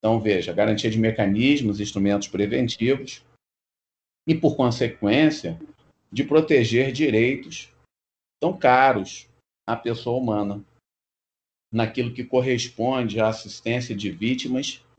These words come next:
é, em decorrência dessas catástrofes. E ainda a questão que envolve o auxílio para que os estados que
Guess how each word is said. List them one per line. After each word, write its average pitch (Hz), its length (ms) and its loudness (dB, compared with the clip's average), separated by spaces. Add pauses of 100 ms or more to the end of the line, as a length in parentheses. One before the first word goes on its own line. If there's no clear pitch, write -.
(680)
é, 107 260 4
em 120 180 0
decorrência 127 760 4
dessas 95 460 0
catástrofes. - 880 -10 (920)
E 139 140 4
ainda 139 720 4 (840)
a 120 140 -2
questão 135 400 -2
que 147 160 -6
envolve 117 840 2
o 110 120 4
auxílio 117 720 2 (400)
para 113 240 4
que - 160 -6
os 107 160 -4
estados 101 640 0
que 92 480 -8